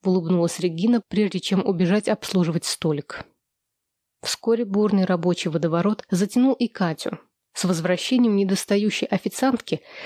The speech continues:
стало куда легче, и уже не хотелось рухнуть между столиками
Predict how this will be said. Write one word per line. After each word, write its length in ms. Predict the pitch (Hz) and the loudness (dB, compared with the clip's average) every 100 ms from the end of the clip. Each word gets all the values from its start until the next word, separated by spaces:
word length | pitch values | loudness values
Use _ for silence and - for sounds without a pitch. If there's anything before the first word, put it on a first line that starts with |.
| - - | -12 -10
стало 320 | - 214 208 | -2 0 0
куда 260 | - 185 | 0 0
легче, 460 | 196 214 - - - - - - - | 2 0 -2 -6 -6 -8 -20 -20 -2
и 80 | 233 | 2
уже 180 | 240 247 | 4 4
не 100 | 240 | 2
хотелось 520 | 254 - 294 247 - | 0 0 2 2 0
рухнуть 420 | 226 - 190 - | 0 0 -2 2
между 300 | 185 165 165 | 2 2 0
столиками 580 | - 240 226 - 180 | 0 0 0 0 0